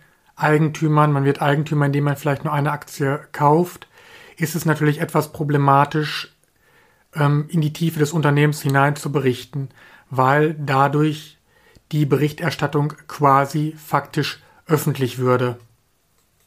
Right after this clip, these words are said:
Daher wird für solche öffentlichen Unternehmen nicht in den Einzelheiten berichtet, das heißt, nicht jeder Aktionär kann jede einzelne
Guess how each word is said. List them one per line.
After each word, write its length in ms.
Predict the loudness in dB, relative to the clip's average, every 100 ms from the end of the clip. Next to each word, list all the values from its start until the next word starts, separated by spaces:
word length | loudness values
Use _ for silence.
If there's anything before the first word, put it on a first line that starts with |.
| -20 -20 _ _ _ _ -4
Daher 600 | -2 0 0 0 -4 -2
wird 220 | -2 -2
für 140 | -6
solche 320 | -2 -2 -2
öffentlichen 500 | -6 -4 -4 -4 -4
Unternehmen 640 | -4 -2 0 0 0 -2 -6 -20 -20 _
nicht 260 | -2 -2 0
in 60 |
den 160 | 0 0
Einzelheiten 720 | 0 -2 -2 -2 0 -2 -2
berichtet, 440 | -2 -2 -4 -6 -6
das 160 | -4
heißt, 200 | -4 -2
nicht 160 | -4 -4
jeder 200 | -2 -2
Aktionär 640 | -4 -4 -2 0 0 -4 -14 -20 -20 -4
kann 160 | 0
jede 240 | 2 2 2
einzelne 640 | 2 0 -2 0 0 -2